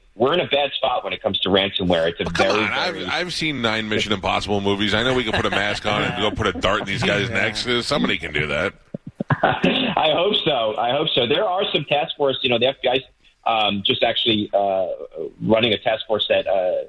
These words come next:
Speaker 1: I think it was last month was put together, um, to try to address this with all the other relevant agencies and private se-, sector participation. I know Blue Voyant's participating in that as well. So there's a lot of people that really do appreciate, including the F B I, the severity of this. It's just more of a matter of,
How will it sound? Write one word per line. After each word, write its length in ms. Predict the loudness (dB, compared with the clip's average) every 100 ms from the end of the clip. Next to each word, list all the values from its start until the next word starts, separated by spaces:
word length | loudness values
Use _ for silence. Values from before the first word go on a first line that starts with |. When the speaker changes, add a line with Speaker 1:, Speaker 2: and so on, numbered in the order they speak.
| -12
Speaker 1:
I 60 | -12
think 60 | -2
it 80 |
was 140 | 0 2
last 280 | 2 2 0
month 140 | -2
was 100 | -4
put 160 | -6 -6
together, 460 | 0 2 2 0 -4 _ _ -6
um, 440 | -2 0 0 -2 -4 -2
to 60 |
try 220 | 0 2
to 120 | 2 0
address 360 | 0 -2 -2 0
this 180 | -2 0
with 120 | -4 -6 -2
all 180 | 0 2
the 120 | 2
other 160 | 0 0
relevant 360 | 0 0 -2 0
agencies 560 | 0 0 2 2 2 -2
and 80 |
private 300 | 0 0 -2 -4
se-, 100 | -6 0
sector 240 | 0 0
participation. 680 | 0 0 0 0 0 2 2
I 60 | 2
know 120 | 0
Blue 220 | 0 0
Voyant's 300 | 2 0 -2
participating 640 | -4 -2 -2 -2 0 2 2
in 60 |
that 180 | 2 0
as 140 | -2 0
well. 260 | 0 0 -4 -18 -2
So 120 | 2
there's 180 | 2 0
a 60 | 0
lot 240 | 0 -2
of 60 | -4
people 280 | -8 -2 2
that 160 | 2 0 -8 -4
really 220 | 2 2
do 160 | 4 0
appreciate, 580 | 0 0 2 2 0 0
including 460 | -2 0 2 0 -6 _
the 100 | 0 0
F 60 | 2
B 60 | 0
I, 160 | 0
the 120 | -2 -6 -4
severity 540 | 0 2 2 0 -2
of 80 | -4 -2
this. 160 | -4 -4 -18 -4
It's 140 | 0 0
just 180 | 2
more 160 | 2 2
of 80 | 0
a 40 |
matter 300 | 0 0
of, 80 | 0